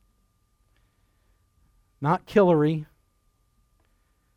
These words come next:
Not, I don't know what they call him, Donald. Maybe I shouldn't repeat it, but, you know.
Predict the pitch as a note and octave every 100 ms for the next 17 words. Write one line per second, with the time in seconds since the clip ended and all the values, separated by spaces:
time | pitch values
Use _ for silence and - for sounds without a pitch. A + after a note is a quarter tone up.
0 | _ _ _ _ _ _ _ _ _ _
1 | _ _ _ _ B2 D3+ - _ _ _
2 | _ _ _ _ - D3+ C3 A2 C3 C3
3 | - _ _ _ - A2+ C#3 C#3+ A2 A#2
4 | B2 A2+ A2 - B2 A#2+ A#2+ - - C#3
5 | A#2+ A#2 E3 C#3 - B2 _ _ _ _
6 | D#3 E3+